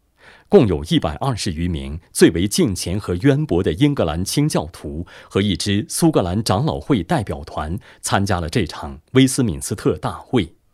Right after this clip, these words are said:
他们制定的文件，包括威斯敏斯特信条在内，成为了自那之后世界范围内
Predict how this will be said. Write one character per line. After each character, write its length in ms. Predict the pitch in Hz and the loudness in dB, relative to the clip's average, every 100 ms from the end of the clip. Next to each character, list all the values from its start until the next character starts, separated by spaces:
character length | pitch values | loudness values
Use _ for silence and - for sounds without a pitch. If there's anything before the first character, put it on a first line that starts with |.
| _ _ - - - | _ _ -20 -20 0
他 140 | 120 | 2
们 80 | 113 | 4
制 180 | 151 113 | 4 4
定 160 | 110 | 4
的 120 | 82 | 0
文 200 | 78 78 | -2 -4
件， 380 | 90 123 76 71 - - | -2 -2 -2 -6 -6 4
包 160 | 107 | 4
括 340 | - 92 65 82 | 4 0 -2 0
威 100 | 113 | 2
斯 160 | 113 123 | 4 2
敏 160 | 85 | 0
斯 140 | 73 104 | -2 -4
特 180 | 123 90 | -2 -2
信 240 | - 123 | 2 0
条 220 | 82 82 | 0 -6
在 240 | 82 120 87 | -2 -2 0
内， 260 | 113 73 _ - - | -2 -4 _ -16 -6
成 200 | - 131 | 0 4
为 120 | 120 | 4
了 160 | 95 73 | 2 0
自 240 | - 151 | 2 2
那 140 | 110 85 | 2 -2
之 200 | - 127 | 0 2
后 320 | 170 78 - - | 4 2 0 -6
世 240 | - 214 | 0 2
界 160 | 196 110 | 4 2
范 220 | 143 92 | 2 -2
围 140 | 80 | -2
内 220 | 104 92 | -2 -2